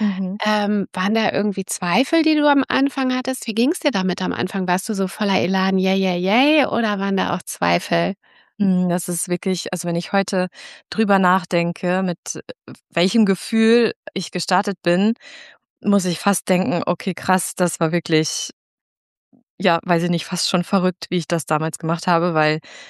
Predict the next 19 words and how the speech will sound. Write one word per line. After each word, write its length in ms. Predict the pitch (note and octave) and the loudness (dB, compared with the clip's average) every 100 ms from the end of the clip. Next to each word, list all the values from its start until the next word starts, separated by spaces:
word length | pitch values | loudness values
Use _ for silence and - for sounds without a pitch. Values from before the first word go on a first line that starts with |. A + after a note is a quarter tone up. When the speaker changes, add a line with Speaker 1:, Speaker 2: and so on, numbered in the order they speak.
| - _ | -20 _
Speaker 1:
ich 160 | F#3+ F3+ | -2 2
war 160 | F#3 | 2
tatsächlich 680 | G3 F#3+ G3+ G3+ F#3+ G3 - - | 4 2 2 2 2 2 0 -6
in 120 | F#3+ | -4
einer 200 | - F3 | 0 -2
großen 360 | E3+ F#3+ - - | 0 -2 -2 -2
Euphorie, 600 | F3+ - F3 F3+ E3+ G3+ A3 _ _ _ - - - _ _ | -4 -2 0 2 0 -2 -6 _ _ _ -20 -20 -20 _ _
ähm, 300 | F3+ E3+ E3+ | 0 2 2
weil 120 | E3 E3+ | 2 2
ich 80 | |
dann 180 | - E3+ | 2 0
so, 140 | E3+ D#3+ | 2 0
als 160 | D#3+ | 0
ich 100 | F#3 | -4
so 100 | - | -4
die 160 | F3 E3+ | -4 -4
Idee 260 | F3 F3+ F3 | 2 2 4
hatte 520 | G3 - G3+ F#3+ - | 2 0 2 2 2
und 440 | E3+ E3 D#3+ D#3 | 0 0 -2 -4